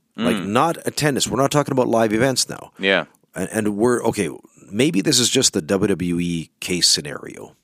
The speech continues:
Speaker 1: okay? So I'm not, I don't wanna say that it's, like, a, the entire wrestling world.
Speaker 2: Yeah.
Speaker 1: But since they are the industry leader, that it does reflect on everybody else to some degree. Now, the, the other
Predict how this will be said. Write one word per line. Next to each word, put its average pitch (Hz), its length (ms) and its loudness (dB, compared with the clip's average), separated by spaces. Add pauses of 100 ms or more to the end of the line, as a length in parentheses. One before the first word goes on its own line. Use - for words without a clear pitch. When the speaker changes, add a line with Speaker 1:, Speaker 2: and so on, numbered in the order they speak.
(100)
Speaker 1:
okay? 69 260 -12 (280)
So - 280 -8
I'm 85 140 -8
not, 104 280 2
I 98 80 -2
don't 98 100 0
wanna 95 180 -2
say 95 160 2
that 80 100 -8
it's, - 180 -2
like, 78 140 -14
a, 76 80 -16 (280)
the 85 140 -6
entire 78 300 -4
wrestling 71 420 -6
world. 67 400 -10
Speaker 2:
Yeah. 85 240 2 (240)
Speaker 1:
But 92 140 -4
since 90 240 0
they 101 160 4
are 95 120 4
the 87 140 0
industry 85 400 -4
leader, 90 380 -2 (420)
that 73 300 -8
it 78 160 -10
does 90 360 0 (300)
reflect 92 720 -2
on 76 160 -8
everybody 69 360 -10
else 62 240 -6
to 80 100 -8
some 78 220 2
degree. 69 340 -12 (720)
Now, 87 320 -4
the, 95 220 -8 (120)
the 98 200 -8
other 170 400 0